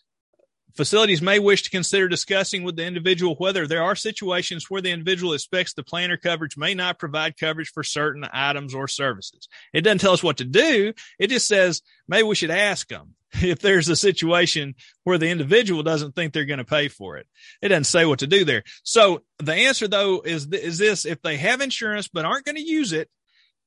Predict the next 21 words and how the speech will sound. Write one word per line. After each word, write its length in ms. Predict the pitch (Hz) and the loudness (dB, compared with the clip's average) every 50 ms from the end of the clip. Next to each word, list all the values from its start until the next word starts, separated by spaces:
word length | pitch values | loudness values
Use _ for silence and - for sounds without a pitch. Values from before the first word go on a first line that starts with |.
| _ | _
they're 360 | 107 110 113 113 165 214 254 | -20 -20 -8 -2 2 2 2
considering 460 | 247 - 240 208 - 220 214 208 202 190 | 2 0 -6 -6 -4 -2 -2 -2 -4 -6
them 160 | 185 180 165 | -8 -8 -8
self-pay, 680 | - - 214 233 240 - - - 185 175 180 175 160 | -6 -4 -4 -4 -4 -4 -6 -6 -2 -2 -2 -2 -4
and 200 | 156 160 156 139 | -6 -8 -8 -6
they 180 | 151 165 180 202 | -4 -2 -2 0
are 160 | 196 220 233 | 0 0 -2
required 480 | 233 226 - - 202 185 190 196 185 | -2 -6 -6 -6 -6 -4 -4 -4 -6
to 80 | - 180 | -8 -12
get 300 | 156 156 160 165 156 - _ | -8 -6 -6 -6 -6 -6 _
a 200 | 135 151 147 131 | -4 -4 -4 -4
G 280 | 117 - 160 170 170 | -6 -8 -6 -4 -4
F 220 | 165 165 156 - - | -4 -4 -6 -6 -8
E. 220 | 127 123 123 - _ _ _ _ _ _ _ | -8 -8 -8 -14 _ _ _ _ _ _ _
So 320 | _ - - 165 151 147 - | _ -2 2 4 4 4 4
a 140 | 135 143 139 | 2 0 0
written 640 | 127 127 135 165 220 220 208 208 214 214 214 - _ _ _ _ _ _ _ _ _ _ _ _ _ _ _ _ - _ _ _ _ - | 0 0 2 2 2 2 2 -2 -4 -4 -6 -8 _ _ _ _ _ _ _ _ _ _ _ _ _ _ _ _ -20 _ _ _ _ -4
uh, 140 | 135 135 139 | -2 -2 -2
you 100 | 143 160 | 0 0
know, 200 | 160 139 123 117 127 117 - | 0 0 -2 -4 -8 -12 -2
photocopied, 760 | - 170 208 220 196 - 208 202 202 190 - 196 190 185 180 170 | 0 2 4 4 4 4 2 4 2 2 0 -2 -6 -6 -8 -10